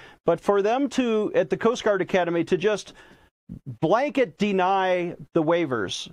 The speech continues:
Uh, I, I saw in a, in a, in a lawsuit that the Marines, I believe, had filed, there was such rapid review, they gave less than ten minutes consideration to,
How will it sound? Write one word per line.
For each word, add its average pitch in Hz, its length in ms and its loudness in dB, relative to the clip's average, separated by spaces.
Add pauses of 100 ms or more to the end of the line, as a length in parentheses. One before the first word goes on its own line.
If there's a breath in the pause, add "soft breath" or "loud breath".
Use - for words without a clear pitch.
(280)
Uh, 165 160 2 (400)
I, - 80 2
I 208 40 0
saw 254 240 0
in 226 140 -2
a, 220 80 -2
in 202 200 -2
a, 190 40 -4
in 190 200 -2
a 180 160 0
lawsuit 208 580 0 (220)
that 180 140 0
the 180 60 -2
Marines, 202 420 -2
I 185 100 2
believe, 160 280 0
had 151 160 -4
filed, 185 420 0 (340 loud breath)
there 214 160 2
was 220 380 -2 (280)
such 269 320 2
rapid 226 480 0
review, 208 760 0
they 190 120 2
gave 208 260 0
less 226 260 0
than 208 180 0
ten 240 320 -2
minutes 226 300 -2
consideration 196 800 0
to, 165 320 0